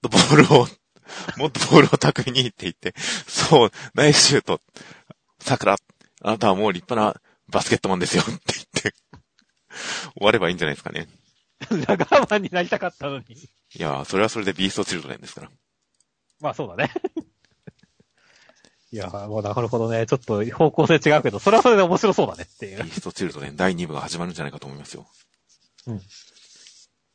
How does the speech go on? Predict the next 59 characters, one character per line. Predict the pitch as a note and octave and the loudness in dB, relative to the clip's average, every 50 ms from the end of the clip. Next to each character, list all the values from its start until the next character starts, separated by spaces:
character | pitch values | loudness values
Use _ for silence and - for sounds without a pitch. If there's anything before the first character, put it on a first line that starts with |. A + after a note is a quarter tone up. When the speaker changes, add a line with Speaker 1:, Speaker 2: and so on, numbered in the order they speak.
| _ _ | _ _
Speaker 1:
と | - - D2 | -20 -18 -18
い | D2 | -18
う | - | -18
感 | - - D2 D2+ | -18 -20 -20 -20
じ | - - | -14 -6
で、 | - A2+ A#2 A2+ F#2+ - _ - - - - - - - _ _ | 0 2 4 4 2 0 _ -18 -20 -18 -16 -18 -18 -20 _ _
続 | - C3+ C#3 | -10 -10 -8
き | C#3 | -6
ま | C#3+ C3 | -6 -8
し | - | -6
て | - | -4
が、 | F2 F#2 | -4 -4
サ | G#2 A2 A2 | -2 -2 -2
ム | B2+ | 0
ラ | C#3 C#3+ | 0 0
イ | C#3 B2 | 0 0
エ | C3 | -2
イ | A2+ | -2
ト | - - | -2 -8
八 | - - - - | -12 -10 -8 -6
〇 | F#2+ F2+ E2 | -6 -8 -8
展。 | - - - - _ | -12 -18 -20 -20 _
こ | - - | -16 -8
ち | A#2 | -6
ら | A#2+ | -6
は | A2 F2 | -4 -2
誰 | F#2 F2 D#2+ | -2 -2 -2
に | - | -4
し | - | -10
ま | - | -16
し | - - | -16 -18
た | - | -20
か？ | - - _ _ _ _ _ _ _ _ _ _ _ _ _ _ _ _ _ _ _ F#3 | -20 -20 _ _ _ _ _ _ _ _ _ _ _ _ _ _ _ _ _ _ _ -6
Speaker 2:
い | F3+ | -2
や、 | A3+ A3 | -2 0
も | F3+ D3 | 0 -2
う | |
サ | - - G3 G3 | 0 0 2 2
ム | A3+ A#3 | 4 6
ラ | B3 B3 B3+ C4 | 6 6 6 6
イ | |
エ | C4 | 4
イ | B3 | 4
ト | - - | 2 0
八 | - - - E3 | 0 0 -2 0
〇 | E3+ F3 F3 E3 | 0 0 0 0
展 | - C#3 A#2+ | -2 -2 0
は | C3+ C#3+ C3 | 0 0 0
も | A2+ | -2
う | G#2 - | -2 2
小 | - G#3 | 0 0
津 | - - A3 G3 | 0 0 -4 0
賀 | D3 A#2+ - | 0 0 -2
さ | - A2 | -2 -4
ん | G#2 F#2 | -8 -8
で | F#2+ - | -10 -14
す | - G#2 | -14 -14
よ | |
っ | E2+ | -18